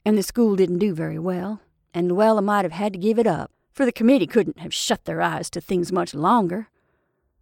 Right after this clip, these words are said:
The boy that helped her was a real honest, innocent sort of fella, and he was a good scholar, too. Folks said he overstudied,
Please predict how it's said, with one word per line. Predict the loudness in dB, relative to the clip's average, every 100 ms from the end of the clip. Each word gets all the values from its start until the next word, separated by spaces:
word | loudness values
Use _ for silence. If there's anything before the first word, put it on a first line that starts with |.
| _ -2
The | 2
boy | 2 2
that | -2
helped | -2 0 0 -2
her | -20 -20 -20 _
was | -8 -6
a | -4
real | 0 2 2 -2 -4 -2
honest, | -2 -2 -6 -10 -2
innocent | 2 2 0 -10
sort | -8 -6 -6
of |
fella, | -8 -10 -8 -12 _ _ _ _ _ _ _ 4
and | 6
he |
was | 6 4 0
a |
good | 2 2 2
scholar, | -4 -2 -2 -2 -6
too. | -8 -8 -6 -8 -14 _ _ _ _ _ _ -2
Folks | 0 0 -2
said | 0 0
he | 0 0
overstudied, | 0 0 -4 -2 2 2 0